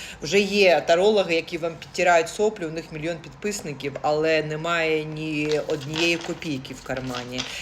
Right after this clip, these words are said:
Це я про те, що, феєчки, кількість підписників не говорить про те, що людина популярна. Популярна та людина, яка може, як я, вам показати, як вона живе.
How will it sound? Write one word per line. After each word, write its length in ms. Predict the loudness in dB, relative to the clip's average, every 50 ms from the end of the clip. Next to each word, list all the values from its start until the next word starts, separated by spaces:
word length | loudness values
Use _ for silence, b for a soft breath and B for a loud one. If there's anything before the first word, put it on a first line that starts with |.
| B B
Це 120 | 4 6
я 80 | 6 6
про 180 | 4 2 -2
те, 200 | 2 4 4 4
що, 180 | 4 4 0 -4
феєчки, 560 | -2 2 4 4 4 4 2 -4 -6 -8 -8 -8 -6
кількість 460 | -4 -4 -4 -4 -4 -6 -6 -6 -8
підписників 840 | -10 -12 -12 -6 -2 0 0 0 0 -2 -6 -6 -8 -6 -8 -8 -6 -6
не 60 | -4
говорить 480 | 0 0 0 2 2 0 -2 -2 -4 -6
про 180 | -4 -2 -2
те, 280 | -2 -2 -2 -2 -2 0
що 200 | -2 -2 -4 -4
людина 480 | -4 -4 -4 -4 -2 -4 -4 -4 -6 -8 -8
популярна. 800 | -10 -10 -8 -6 -4 -4 -2 -2 -4 -6 -8 -10 -12 -12 -12 -12 -12 B B B B B B B B B
Популярна 540 | -4 0 2 6 6 6 6 4 0 -2 0
та 220 | 2 4 4 4
людина, 320 | 2 0 -2 -4 -2 -2
яка 240 | -2 -2 0 -2 -2
може, 280 | -2 -2 -4 -4 -4 -4
як 240 | -4 -4 -4 0 2
я, 120 | 2 2
вам 200 | 2 2 -2 -6 -6
показати, 600 | -10 -8 -4 -4 -2 0 0 0 0 0 -2 -6
як 320 | -4 -2 -2 -2 -2 -4 -8
вона 240 | -10 -8 -8 -8
живе. 420 | -8 -8 -8 -10 -8 -8 -8 -10